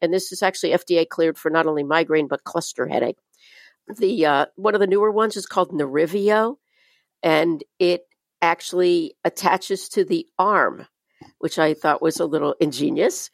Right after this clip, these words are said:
And, um, it sends information up the sensory nerves to the arm, up through the spinal cord, and eventually to the brain. But it interrupts the signals coming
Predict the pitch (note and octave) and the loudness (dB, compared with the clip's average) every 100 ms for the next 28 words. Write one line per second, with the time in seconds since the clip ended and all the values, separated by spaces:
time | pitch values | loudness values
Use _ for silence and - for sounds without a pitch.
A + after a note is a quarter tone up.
0 | _ - _ - E3+ E3+ D#3 D#3 D3 D3 | _ -20 _ -2 2 2 2 2 2 2
1 | C#3+ - _ F#3+ F#3+ - - G#3+ A3 - | -2 -12 _ -2 -2 -4 -2 -2 -2 -2
2 | G#3 - G3+ F#3 F#3+ - E3+ F3+ F3 - | -2 0 0 2 0 0 0 0 -4 -2
3 | F#3+ F3 F#3+ F3 E3+ D#3+ - F3 D#3 D#3 | -2 -2 -2 0 2 0 -2 -4 -4 0
4 | F#3 F#3+ G3 F#3+ G#3 B3 _ G3 D#3 - | 0 2 0 -2 -2 -2 _ -6 -4 -6
5 | - F3 G3 G3 F3+ D#3+ C#3+ D3 D#3 - | -4 0 2 0 0 0 2 2 -2 -10
6 | _ - D#3+ D3 D#3+ D#3+ E3+ D#3 D#3+ D#3 | _ -4 -2 0 0 0 -4 -6 -6 -6
7 | C#3+ C#3 D3+ F3 _ - - _ C3 F3+ | 0 2 2 -2 _ -20 -20 _ -2 0
8 | F3 - G3+ - G3+ A#3 - G#3+ F#3+ F#3+ | 0 0 -2 0 -2 -2 -2 -6 0 0
9 | G#3 - - E3+ E3+ E3 D#3 D#3 - - | 0 -8 -14 -2 2 2 2 -2 -8 -12
10 | - A#3 A3+ F#3 D#3+ D#3 - - _ _ | 0 0 2 0 0 -2 -8 -16 _ _
11 | _ - G#3 | _ -2 0